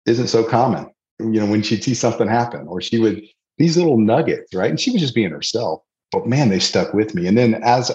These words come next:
as I got to Auburn, obviously seeing leaders like Pat Dye invest in me and, and knowing that they cared about me and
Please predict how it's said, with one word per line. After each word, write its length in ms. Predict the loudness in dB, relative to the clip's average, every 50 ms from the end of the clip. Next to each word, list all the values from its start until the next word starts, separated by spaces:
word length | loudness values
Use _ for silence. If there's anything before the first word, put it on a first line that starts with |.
| 0 0
as 180 | 0 0 0
I 100 | 0 -2
got 300 | 0 0 0 0 0 -2 -6
to 60 | -6
Auburn, 460 | -6 -4 -6 -6 -8 -10 -14 -14 -12 -4 -2
obviously 500 | -2 0 0 -2 -4 -4 -6 -6 -6 -6
seeing 400 | -2 0 2 2 2 2 2 2
leaders 400 | 2 2 2 2 0 0 0 -2
like 220 | -2 -4 -4 -4
Pat 280 | -2 -2 -2 -2 -2 -2
Dye 400 | -2 -2 -2 -4 -8 -10 -14 -18 _ _ -6
invest 540 | -4 -4 -2 0 0 2 2 0 -2 -4 -4
in 180 | -4 -4 -4
me 260 | -4 -6 -6 -8 -8
and, 200 | -8 -8 -8 -10 -8 -4
and 200 | -2 0 2 2
knowing 360 | 4 4 4 4 2 2 0
that 160 | -2 -2 -2
they 140 | -2 -4 -4
cared 500 | -4 -6 -10 -4 0 2 2 2 2 0
about 300 | -2 -2 -2 -4 -4 -6
me 340 | -8 -8 -8 -10 -12 -14 -16 _ _ _ _ _ -4
and 560 | -2 0 0 0 0 -2 -2 -4 -6 -10